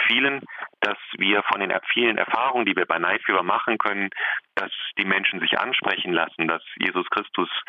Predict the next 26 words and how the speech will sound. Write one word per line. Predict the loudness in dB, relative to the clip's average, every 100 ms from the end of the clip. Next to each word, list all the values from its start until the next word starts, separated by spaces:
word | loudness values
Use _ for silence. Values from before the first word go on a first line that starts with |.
| -6 -4 -4 -6 -4 0
äh, | 0
wirklich | 0 0 0 2
viele | 2 2
Menschen | 0 0 0
dort | 0 0
berührt | 0 2 4 4 2 0 _
und | -2 0
dass | -2 -4 -4
er, | 0 4 4 2 -4 -4 -4 -6 -2
ähm, | 0 2 2 0 -2 -4 -14 -10
ja, | -2 2 2 2
sie | 2
so | 2 4
berühren | 4 4 2 2
kann, | 2 2
dass | 0 0
sie | 0
einen | 0 0
neuen | 2 2
Anfang | 0 0 0 0
mit | 0 -2 -2
ihm | 0
suchen, | 0 2 0
dass | 0
sie | 2
wirklich | 2 0 -2